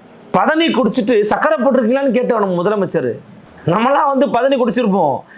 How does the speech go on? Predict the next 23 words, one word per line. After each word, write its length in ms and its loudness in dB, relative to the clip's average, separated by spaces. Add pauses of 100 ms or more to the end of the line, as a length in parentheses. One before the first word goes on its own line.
(320)
பதனி 320 2
குடிச்சிட்டு 340 2 (180)
"இனிப்பா 260 2
இருக்க, 280 0
சக்கரை 40 -6
போட்டிருக்கீங்களான்னு?" 400 -2
கேட்டார். 340 0
இதெல்லாம் 260 2
நம்ம 240 0
வந்து 140 0
நகைச்சுவைக்காக 560 0 (100)
சொல்லல. 440 0 (360)
இவருக்கும் 720 0
உழவு 380 0
தொழிலுக்கும் 380 0
இருக்கிற 380 -2 (340)
பிண-, 420 0
பிணைப்பு 420 0
என்னங்கிறத 400 0
பாருங்க. 300 -2
ஒண்ணுமே 420 0
இல்ல, 160 2
ஜீரோ. 420 0